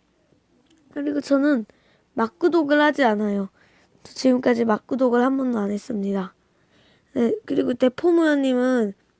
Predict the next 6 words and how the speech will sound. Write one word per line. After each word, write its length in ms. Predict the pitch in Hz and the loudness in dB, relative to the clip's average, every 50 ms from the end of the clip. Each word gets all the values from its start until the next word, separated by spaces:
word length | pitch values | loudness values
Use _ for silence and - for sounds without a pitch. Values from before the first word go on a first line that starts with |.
| _ _ _ _ _ _ _ _ _ _ _ _ | _ _ _ _ _ _ _ _ _ _ _ _
그 380 | - - 233 220 220 220 208 202 - _ _ _ _ _ _ | -8 -4 -2 -2 0 -2 -4 -6 -10 _ _ _ _ _ _
막구독 920 | - 214 220 220 - - 294 294 254 285 269 262 262 254 254 254 240 226 - _ _ _ _ _ _ _ _ _ _ _ _ _ _ _ _ _ _ _ _ _ 302 | -4 -4 -4 -4 -4 -4 -4 -2 0 0 2 2 4 4 6 4 4 2 -2 _ _ _ _ _ _ _ _ _ _ _ _ _ _ _ _ _ _ _ _ _ -2
딱 180 | 285 294 285 - | -2 -2 0 -2
한 140 | 320 330 | -2 -2
번 160 | 320 320 302 294 | -2 -2 -2 -2
하셨다는데, 880 | 285 294 277 285 - - - 254 247 240 233 233 240 269 269 254 220 | -4 -4 -4 -8 -6 -4 -4 -2 -2 -2 -2 0 2 2 2 0 -2